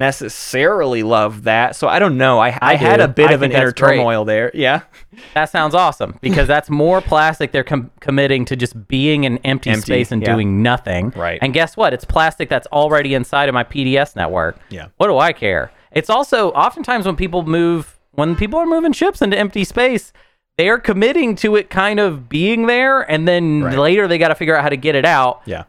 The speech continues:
Speaker 2: Uh, if it happens to be something like a dreadnought or, God forbid, a carrier,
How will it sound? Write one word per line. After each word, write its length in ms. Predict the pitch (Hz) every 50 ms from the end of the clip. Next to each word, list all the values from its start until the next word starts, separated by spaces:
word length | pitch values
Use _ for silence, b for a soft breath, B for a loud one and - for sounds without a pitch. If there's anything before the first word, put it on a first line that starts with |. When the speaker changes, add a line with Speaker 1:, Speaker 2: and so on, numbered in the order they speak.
| _ _
Speaker 2:
Uh, 180 | 131 135 135 -
if 120 | 147 135
it 80 | 156 165
happens 280 | 185 208 226 214 196 156
to 60 | 170
be 80 | 156
something 320 | 135 - - 175 175 175 147
like 140 | 139 117 -
a 60 | 92
dreadnought 760 | 78 - - - - 160 240 247 180 131 117 113 113 113 -
or, 320 | 110 107 104 92 - - - _
God 240 | - 135 165 175
forbid, 240 | - 143 143 180 180
a 40 | 170
carrier, 720 | - - - - 202 262 320 339 190 127 110 98 95 101 117